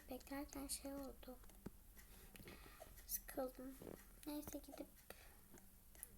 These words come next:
telefonuma bakayım biraz. Hmm. Öf ya, Kemal nerede kaldı? İki saattir bekliyorum, gelmiyor. Hava karardı ya.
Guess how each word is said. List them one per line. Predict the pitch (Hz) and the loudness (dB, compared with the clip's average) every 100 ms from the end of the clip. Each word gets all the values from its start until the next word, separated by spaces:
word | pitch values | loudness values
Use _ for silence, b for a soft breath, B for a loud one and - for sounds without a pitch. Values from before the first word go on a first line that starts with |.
| - - | -8 -6
telefonuma | - 277 - 262 269 262 | -2 0 0 0 0 6
bakayım | 240 - 233 226 | 6 6 2 -4
biraz. | 247 - - - - - - - - - - B B B B B B B B B B - - - | -2 2 2 2 -4 -6 -12 -10 -8 -6 -6 B B B B B B B B B B -12 -10 -6
Hmm. | - - - - - - - - - - - - - - - B B B B - - | -4 -4 -6 -8 -8 -8 -8 -8 -8 -10 -10 -10 -10 -10 -8 B B B B 8 12
Öf | 381 392 - 330 | 12 12 12 12
ya, | 311 339 339 | 12 12 12
Kemal | 381 427 427 381 | 12 12 12 12
nerede | 381 440 427 370 | 12 12 12 12
kaldı? | - 349 330 320 | 12 12 12 12
İki | 349 349 - 440 | 12 10 8 10
saattir | - 392 370 - - 349 339 | 12 12 12 8 6 6 10
bekliyorum, | 381 381 - 381 359 349 | 8 10 10 12 12 12
gelmiyor. | 381 381 359 339 330 | 12 12 12 12 12
Hava | 349 403 | 12 12
karardı | 427 - 359 330 320 294 311 | 12 12 12 12 12 12 10
ya. | 302 294 294 294 | 10 10 10 8